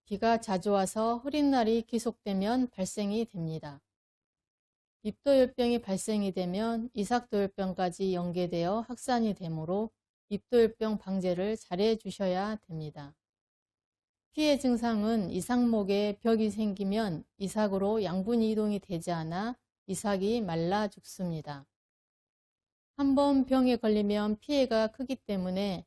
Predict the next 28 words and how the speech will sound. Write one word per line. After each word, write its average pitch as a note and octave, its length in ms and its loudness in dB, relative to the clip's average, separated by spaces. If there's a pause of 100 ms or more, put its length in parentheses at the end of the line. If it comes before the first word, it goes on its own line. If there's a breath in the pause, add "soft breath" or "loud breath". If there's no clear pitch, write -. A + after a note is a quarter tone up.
(420)
예방 A3+ 340 4
위주로 F#3+ 440 0
적기 A3 460 -2
방제를 G#3 720 0
해주시는 G#3+ 600 0
게 A3+ 420 0
중요합니다. G#3 1040 -2 (1600)
방제는 A3+ 600 4
벼 A3 220 2
이삭이 G#3 560 2
두세 G#3+ 320 0
개 G#3+ 180 0
패면 G3+ 640 -2
예방으로 G3 800 0
일 G3+ 240 0
차 A#3+ 200 0
방제를 G3 600 0
하고, G3 380 -4 (580)
그 A3 140 0
후 B3+ 420 0 (380)
칠 D4 180 -4
일이 C4 280 2
지나면 G#3 680 -2
이 A#3 160 -6
차 A3+ 220 -4
방제를 G#3 720 0
해주시면 A3+ 680 -2
됩니다. D#3+ 540 -4